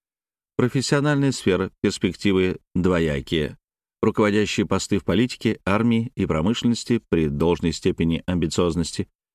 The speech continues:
Или же, наоборот, профессии, которые не принято считать престижными.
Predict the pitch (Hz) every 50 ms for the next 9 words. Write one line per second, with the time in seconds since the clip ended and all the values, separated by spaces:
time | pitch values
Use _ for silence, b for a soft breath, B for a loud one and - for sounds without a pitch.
0 | _ _ _ _ _ _ - 127 147 156 147 151 170 160 156 147 123 127 120 135
1 | 139 - - 113 110 107 - - 127 117 - - - - 110 107 98 - - 95
2 | 90 - 98 95 98 95 95 92 98 92 80 - 101 101 101 98 92 - 95 90
3 | - - 92 82 - 95 85 82 - - 90 85 - - - 87 82 76 82 82
4 | 80 82 78